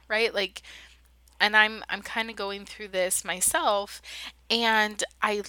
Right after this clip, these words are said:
literally just had a thought, like, probably two hours ago in the kitchen, and I was like, "It may be beneficial for me to hire someone to hold me accountable. Not because I don't know what to do,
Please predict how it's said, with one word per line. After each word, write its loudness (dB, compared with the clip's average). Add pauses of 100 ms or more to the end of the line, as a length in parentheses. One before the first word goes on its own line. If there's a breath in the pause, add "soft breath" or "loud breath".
(180)
literally -2
just -2
had 0
a -2
thought, 0
like, -10
probably -4
two -8
hours -4
ago -4
in -6
the -10
kitchen, -6
and -4
I -2
was -4
like, -2 (1500 loud breath)
"It 0
may -6
be -4
beneficial -6
for -12
me -12
to -8
hire -4
someone -2 (300 loud breath)
to -6
hold -6
me -10
accountable. -8 (380 loud breath)
Not 4
because 0
I 6
don't -4
know -8
what -4
to -4
do, -8